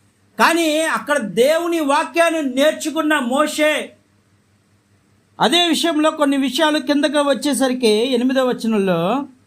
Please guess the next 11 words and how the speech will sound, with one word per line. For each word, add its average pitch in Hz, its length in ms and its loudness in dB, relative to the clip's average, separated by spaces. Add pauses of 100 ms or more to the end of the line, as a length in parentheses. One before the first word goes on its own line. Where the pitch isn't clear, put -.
(440)
"సంబంధించిన 285 880 0
మహిమతో 302 760 0
కూడినదాయను, 262 960 0
అందుకు 233 360 0
మోషే 254 600 0
ముఖం 247 440 -2
మీద 240 140 0
ప్రకాశించిన 240 1300 0
ఎడల 185 640 0 (400)
ఆ 151 180 2
మహిమ 180 460 2